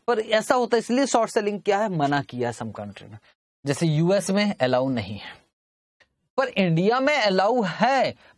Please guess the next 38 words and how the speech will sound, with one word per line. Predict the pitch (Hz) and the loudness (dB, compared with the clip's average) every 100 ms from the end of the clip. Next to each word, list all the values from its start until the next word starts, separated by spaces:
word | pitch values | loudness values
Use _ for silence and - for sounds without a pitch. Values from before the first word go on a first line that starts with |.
| _ | _
पर | 214 | -2
बहुत | 175 151 196 | 0 0 0
सारी | 196 208 220 170 | 2 0 0 0
रिस्ट्रिक्शन | 156 160 - 175 - 214 196 | -2 -4 -4 -6 -4 -2 -2
के | 180 | -4
साथ | 170 - 135 | -2 0 0
अलाउ | - 110 190 90 107 - _ _ _ _ _ _ _ _ _ _ 151 | -2 -10 -8 -10 -12 -20 _ _ _ _ _ _ _ _ _ _ 0
है। | 113 - _ - | 0 -4 _ 0
इंट्राडे | 180 185 190 240 233 | 2 2 2 4 2
की | 214 240 | 2 2
मैं | 233 | 4
बात | 202 214 214 | 4 0 2
नहीं | 233 | 0
कर | 226 196 | 2 2
रहा | |
हूँ, | 160 | 2
इंट्राडे | 156 190 208 | 2 2 2
तो | 214 | 0
शॉर्ट | 220 196 196 | 0 0 2
सेल | 214 | 0
वैसे | 196 180 | 0 0
ही | 220 | 0
कर | 196 | 0
सकते | 185 175 | 0 0
हो, | 175 | 0
इंट्राडे | 160 180 185 | 2 2 2
में | 196 | 2
तो | 190 | 0
आप | 180 | 2
करते | - 165 170 | 0 0 0
ही | 196 | 0
हो। | 107 - - - - - | -2 -6 -18 -20 -10 -2
मैं | 170 | 2
बात | 160 170 - | 2 2 0
कर | 170 156 | 0 2
रहा | 156 | 2
हूँ, | 185 220 - _ _ _ _ _ _ | 0 -6 -10 _ _ _ _ _ _
अ, | 175 156 | 0 0